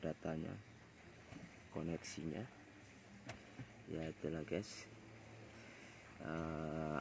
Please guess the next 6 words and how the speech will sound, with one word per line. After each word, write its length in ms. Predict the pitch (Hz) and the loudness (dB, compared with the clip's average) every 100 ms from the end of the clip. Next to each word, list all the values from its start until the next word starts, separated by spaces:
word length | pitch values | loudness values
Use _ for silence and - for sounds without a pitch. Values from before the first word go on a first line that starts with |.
| - | 6
hasil 400 | 78 85 85 80 | 6 8 8 8
scan-nya 720 | 78 - - 82 78 80 95 | 6 -2 6 10 10 10 8
sangat 320 | 95 85 80 - | 8 6 6 4
cepat 240 | - - 69 | 2 6 4
sekali, 640 | - - 80 78 87 104 | 4 8 12 12 10 6
baterai, 960 | - 82 82 - - 87 92 98 98 | 6 8 8 4 8 10 12 10 8